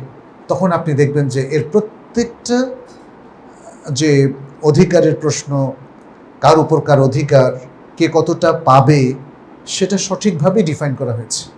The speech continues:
এটাকে বলা হয় সাম্য। সাম্য, সাম্য মানে যার জন্য যেটা প্রযোজ্য তাকে সেটা দেওয়া।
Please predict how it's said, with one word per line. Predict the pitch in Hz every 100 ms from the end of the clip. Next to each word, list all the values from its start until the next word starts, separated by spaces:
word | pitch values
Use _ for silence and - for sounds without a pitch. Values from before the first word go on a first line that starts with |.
| - - - - - -
এটাকে | 185 214 214
বলা | 214 220
হয় | 214 220
সাম্য। | - 160 151 143 123 107 - - - - - - - - - - -
সাম্য, | - - 196 175 127 92 - - - - - -
সাম্য | - - 156 196
মানে | 214 220 226
যার | 135 156 190 165
জন্য | 202 202 226 196
যেটা | 175 170 180 175
প্রযোজ্য | 139 139 196 143 226 285 - - - - - - - -
তাকে | 143 139 214
সেটা | 208 180 156 185
দেওয়া। | 180 143 104 92